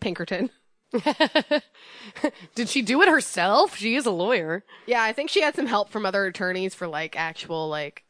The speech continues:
Speaker 1: I don't know what she specialized
Speaker 2: Right,
Speaker 1: in,
Speaker 2: might
Speaker 1: but,
Speaker 2: not have
Speaker 1: like,
Speaker 2: been her area, I suppose.
Speaker 1: going up against a big company like Pinkerton, they're gonna have
Speaker 2: A whole team,
Speaker 1: a
Speaker 2: I
Speaker 1: whole
Speaker 2: guess.
Speaker 1: team and
Speaker 2: And they're all probably her friends being like,
Speaker 1: Yeah,
Speaker 2: "Yes."
Speaker 1: okay, yeah, you know what? We're gonna fucking burn them to the ground. Let's
Speaker 2: Yes.
Speaker 1: do this.
Speaker 2: Take down the fuckers who attacked you.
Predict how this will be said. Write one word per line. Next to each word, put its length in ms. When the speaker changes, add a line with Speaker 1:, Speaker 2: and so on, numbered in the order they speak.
Speaker 1:
I 100
don't 120
know 160
what 240
she 140
specialized 600
Speaker 2:
Right, 300
Speaker 1:
in, 80
Speaker 2:
might 140
Speaker 1:
but, 60
Speaker 2:
not 120
have 80
Speaker 1:
like, 80
Speaker 2:
been 80
her 180
area, 400
I 40
suppose. 240
Speaker 1:
going 280
up 140
against 420
a 60
big 200
company 320
like 160
Pinkerton, 420
they're 120
gonna 200
have 520
Speaker 2:
A 60
whole 180
team, 360
Speaker 1:
a 40
Speaker 2:
I 40
Speaker 1:
whole 180
Speaker 2:
guess. 100
Speaker 1:
team 300
and 260
Speaker 2:
And 100
they're 120
all 120
probably 240
her 120
friends 360
being 180
like, 260
Speaker 1:
Yeah, 120
Speaker 2:
"Yes." 280
Speaker 1:
okay, 280
yeah, 120
you 140
know 80
what? 120
We're 100
gonna 160
fucking 380
burn 220
them 160
to 80
the 80
ground. 340
Let's 60
Speaker 2:
Yes. 220
Speaker 1:
do 180
this. 460
Speaker 2:
Take 280
down 220
the 80
fuckers 400
who 80
attacked 400
you. 240